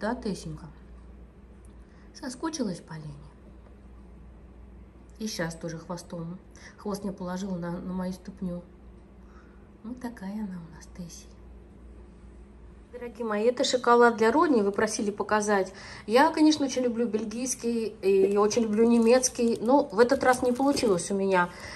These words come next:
Я купила стам-, стамбульский, потому что немецкие марки, или какие там были, швейцарские, они, знаете, такие, м, те же марки, которые здесь продаются в супермаркетах. А те, которые особенно вкусные, их не было. Поэтому я выбрала стамбульский шоколад.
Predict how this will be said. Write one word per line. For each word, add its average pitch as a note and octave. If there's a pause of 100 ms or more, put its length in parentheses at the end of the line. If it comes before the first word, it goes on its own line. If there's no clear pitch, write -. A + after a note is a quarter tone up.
(280)
Я G#3
купила A#3+
стам-, A#3 (120)
стамбульский, A#3+
потому G#3+
что A3
немецкие B3+
марки, G#3
или G3+
какие G#3
там G3+
были, G3
швейцарские, G#3+
они, B3
знаете, A3+ (320)
такие, A3
м, F3 (280)
те C4
же B3
марки, D4
которые G#3+
здесь A#3 (100)
продаются G3+
в -
супермаркетах. F3 (500)
А A3
те, C#4
которые A#3
особенно C4
вкусные, F3 (300)
их -
не B3
было. D#3 (160)
Поэтому B3
я A3+
выбрала A3
стамбульский A3+
шоколад. A3